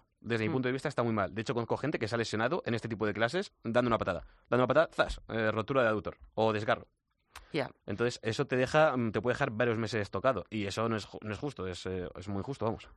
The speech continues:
Speaker 2: Que no es la disciplina, sino el desconocimiento lo que nos puede llevar a una lesión.
Speaker 1: Exactamente.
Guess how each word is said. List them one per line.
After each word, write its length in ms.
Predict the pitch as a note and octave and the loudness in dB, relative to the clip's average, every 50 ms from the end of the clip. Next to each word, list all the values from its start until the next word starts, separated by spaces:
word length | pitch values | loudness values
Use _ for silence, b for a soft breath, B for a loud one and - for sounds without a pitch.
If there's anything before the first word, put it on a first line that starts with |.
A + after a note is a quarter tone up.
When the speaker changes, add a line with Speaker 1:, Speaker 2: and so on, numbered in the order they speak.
| _ _ | _ _
Speaker 2:
Que 140 | - F#3 E3 | -2 0 2
no 80 | F3 F3+ | 2 2
es 60 | F3 | 2
la 100 | F3+ F3+ | 2 2
disciplina, 600 | E3+ E3+ E3+ - F3 E3 - F3 E3 F3+ F3+ F3 | 0 0 -2 -2 -4 -2 0 0 0 2 0 0
sino 320 | F3+ - D#3 D3 D3 C#3 | 0 -2 -2 -2 0 0
el 260 | C#3 C#3 C3+ C3+ C3 B2 | 0 0 -2 -2 -2 -2
desconocimiento 920 | C#3 C3+ - - - C#3+ C3+ C3+ B2 - B2+ B2+ C3+ C#3 C3 B2 - A2+ | -2 -4 -2 0 0 0 0 0 -2 -4 -4 -2 0 0 -2 -2 -4 -4
lo 120 | A2 A#2+ A#2 | -4 -4 -4
que 100 | - B2 | -4 -6
nos 140 | A#2+ A#2+ - | -6 -6 -6
puede 280 | - - C3 B2 B2+ B2 | -6 -4 -4 -4 -2 -2
llevar 220 | B2 B2 B2 A#2+ | 0 2 2 2
a 40 | B2 | 2
una 180 | B2 B2 A#2+ | 0 0 0
lesión. 460 | A#2 A2+ G#2+ - - A2+ A2+ G#2+ G#2 - _ _ - | 0 -2 -4 -4 -4 -4 -4 -4 -6 -10 _ _ -4
Speaker 1:
Exactamente. 640 | A#2+ A2+ - A#2 G2+ G2+ G#2+ A2+ G#2+ G2 F#2 F2 | -2 -2 -2 -2 -2 -2 -2 -2 -4 -4 -6 -8